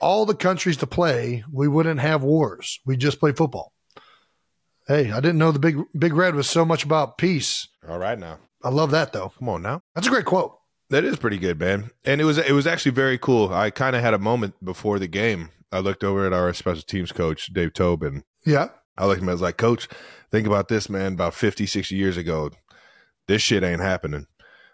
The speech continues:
Speaker 2: Like, it's pretty cool to see, you know, there to be some type of war or cer-, some type of, you know, hatred towards each other, some type of, you know, difference, and s-, to be able to, you know, down the line, uh,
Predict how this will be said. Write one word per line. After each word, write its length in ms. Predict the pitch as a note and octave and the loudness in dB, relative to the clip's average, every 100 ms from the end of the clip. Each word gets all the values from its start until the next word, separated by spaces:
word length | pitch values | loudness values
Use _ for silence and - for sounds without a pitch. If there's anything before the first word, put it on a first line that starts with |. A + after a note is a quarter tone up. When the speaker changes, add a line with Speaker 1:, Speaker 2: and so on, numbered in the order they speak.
| - | -6
Speaker 2:
Like, 100 | F2+ | -4
it's 140 | E2+ | -4
pretty 240 | - A#2+ G2+ | -2 -2 0
cool 260 | - G2+ | 2 2
to 80 | F#2 | 2
see, 380 | E2+ - G2+ F#2+ | 0 0 2 2
you 80 | F#2 | 2
know, 300 | F#2 F#2 E2+ _ _ _ _ | 2 0 -2 _ _ _ _
there 240 | F#2+ G2 F#2+ | -4 -2 0
to 60 | |
be 460 | F2+ F#2+ G2 F#2+ F2 - | -2 -4 -2 -4 -8 -12
some 260 | - A2 | -4 -4
type 240 | G#2 G#2 F#2 | -2 -2 -2
of 120 | F2 | -6
war 400 | F2 G2 G2+ F#2+ | 0 2 4 2
or 40 | |
cer-, 320 | F2 A2 G2 - | 2 0 0 -2
some 220 | - G2 | -6 -4
type 260 | G#2+ G2 | 0 -2
of, 260 | F2+ F2+ - | -2 -8 -4
you 80 | G2+ | -2
know, 220 | F#2+ F#2 | 0 0
hatred 500 | F2 G2+ - G#2 F2+ | 0 -2 -2 -4 -4
towards 280 | - F#2+ F2+ | 0 0 0
each 180 | F#2 G2 | -2 0
other, 260 | F#2 F2+ | 2 0
some 280 | E2+ G2 F#2 | -2 -4 -4
type 240 | G2 F2+ | -2 -2
of, 200 | F2+ E2 | -2 -6
you 120 | F#2 F2 | -4 -4
know, 200 | E2+ E2+ - - - | -4 -4 -10 -20 -4
difference, 540 | G#2 F#2+ G#2 F#2 - - - - _ | -2 2 0 0 -6 -14 -20 -20 _
and 140 | E2 E2+ | -6 -6
s-, 120 | - - | -6 -10
to 80 | - | -4
be 140 | F2 F2+ | 0 2
able 160 | E2+ | 2
to, 80 | E2 | 0
you 100 | E2+ | -2
know, 240 | E2+ E2 - _ - | -2 -4 -6 _ -8
down 260 | F#2 G#2+ G#2 | -2 0 0
the 80 | G2 | 0
line, 460 | G2 G2+ F2+ E2 - - - - _ | 2 2 0 -6 -14 -20 -20 -20 _
uh, 360 | D2 D2+ D2 | -10 -8 -8